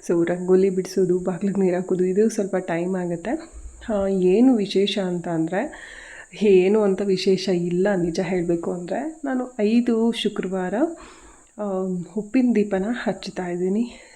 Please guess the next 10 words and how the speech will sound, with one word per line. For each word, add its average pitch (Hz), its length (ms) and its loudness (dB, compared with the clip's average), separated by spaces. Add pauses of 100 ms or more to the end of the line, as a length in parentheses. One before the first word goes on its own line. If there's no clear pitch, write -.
(140)
So, 233 260 2 (260)
ಆ, 196 280 0
ಈ 196 120 2
ಥರ 214 180 -4 (160)
ಉಪ್ಪಿನ 233 340 4
ದೀಪನ 208 300 0
ಏನಾದ್ರು 185 420 -2
ಸಂಕಲ್ಪ 185 480 -4
ಮಾಡಿಕೊಂಡು 175 760 -2 (540)
ಹಚ್ಚೋದ್ರಿಂದ 180 640 -4